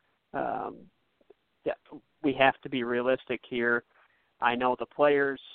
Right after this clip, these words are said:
are, are gonna go up there to win. I know the coaches are gonna go up there to try to win. Um, uh, look, realistically, even if Michigan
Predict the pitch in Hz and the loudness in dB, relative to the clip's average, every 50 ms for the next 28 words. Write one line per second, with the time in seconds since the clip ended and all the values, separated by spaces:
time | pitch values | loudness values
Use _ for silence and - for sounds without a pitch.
0 | - - - - _ 165 139 127 - - 131 139 - 143 135 131 127 - 143 143 | -20 -20 -20 -20 _ -14 -12 -12 -10 -10 -12 -8 -8 -6 -6 -6 -4 0 2 2
1 | 139 135 - - 143 143 135 131 127 139 143 143 139 139 139 - _ _ - 139 | 2 2 0 0 0 0 0 0 -2 0 0 0 -2 -4 -8 -12 _ _ -8 -4
2 | 123 120 117 - - - - 147 147 143 - 143 135 139 139 135 131 - 139 135 | -4 -4 -4 -6 -8 0 2 2 2 2 0 -2 -2 0 -2 -2 0 2 2 2
3 | - - 147 139 131 131 - - 143 131 127 123 123 127 127 127 131 127 127 - | 2 2 2 0 0 0 2 4 4 4 4 2 0 -2 -2 -2 -2 -4 -6 -10
4 | _ _ _ _ _ _ _ _ _ _ _ - 139 107 104 101 104 98 98 101 | _ _ _ _ _ _ _ _ _ _ _ -4 -2 0 2 2 2 0 -2 -4
5 | 101 101 _ _ _ _ _ _ _ _ _ _ _ - 151 113 107 - - - | -8 -16 _ _ _ _ _ _ _ _ _ _ _ -4 -2 -2 -2 -4 -8 -12
6 | _ _ _ _ _ _ 156 131 - - _ 156 151 151 139 143 143 - - 151 | _ _ _ _ _ _ -4 -4 -4 -4 _ 4 4 6 6 4 2 0 -2 -8
7 | - - 139 135 131 - _ _ _ _ _ _ _ _ _ _ _ _ _ _ | -4 -2 -2 -2 -2 -4 _ _ _ _ _ _ _ _ _ _ _ _ _ _
8 | _ _ _ _ _ _ _ _ _ _ _ _ _ _ _ _ _ _ _ _ | _ _ _ _ _ _ _ _ _ _ _ _ _ _ _ _ _ _ _ _
9 | _ _ _ - - _ _ _ _ _ _ - 226 226 180 190 185 175 151 135 | _ _ _ -20 -20 _ _ _ _ _ _ -4 -2 2 2 2 2 2 0 0
10 | 151 170 175 165 - - 165 143 151 147 143 139 135 | 2 2 0 2 0 -4 -2 0 2 2 2 0 -4